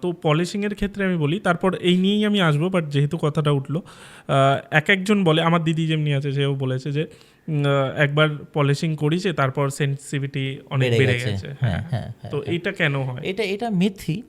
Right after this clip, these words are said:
Speaker 2: totally। এই যেটা বললাম, হাই স্পিডে যখন কি হয়, আমাদের যে particularly যখন স্কেলিং প্রসিজারটা করছে কোনো ডাক্তারবাবু, সেটা যখন হাই স্পিডে করে দেয়, তখন ওই এনামেলের উপরে স্ক্র্যাচেস চলে আসে।
Speaker 1: আচ্ছা।
Speaker 2: আরেকটা হচ্ছে যে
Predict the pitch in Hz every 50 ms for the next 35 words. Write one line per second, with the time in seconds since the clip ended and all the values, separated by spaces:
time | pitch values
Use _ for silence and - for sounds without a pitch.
0 | - - 135 - - 120 139 208 - - - - - - - 180 175 190 190 196
1 | 180 165 170 175 190 214 202 139 135 139 165 180 - - - - 170 175 170 196
2 | 196 185 180 165 - 170 165 165 - 170 151 143 151 147 139 135 135 135 143 147
3 | 143 - - - 143 147 147 143 - - - - - _ - - 131 127 156 147
4 | - - 156 - 151 151 147 139 131 139 143 135 - - 131 131 143 143 139 147
5 | 135 131 139 139 139 139 139 - 135 - - 165 175 - - 127 120 117 110 110
6 | 107 104 95 - - 107 117 175 226 - - 185 185 175 170 170 180 170 139 139
7 | 151 208 - - - - 170 151 143 131 - - 110 107 107 135 202 277 - -
8 | - - - _ - - 170 165 220 226 220 220 220 208 202 160 156 160 165 175
9 | 175 180 196 196 185 185 175 180 185 196 214 202 - - 151 139 139 - - 151
10 | - - - - 113 98 98 92 - - - - 113 - - - - 151 139 135
11 | - - 131 135 165 170 - - 220 214 220 214 220 - 226 202 208 226 226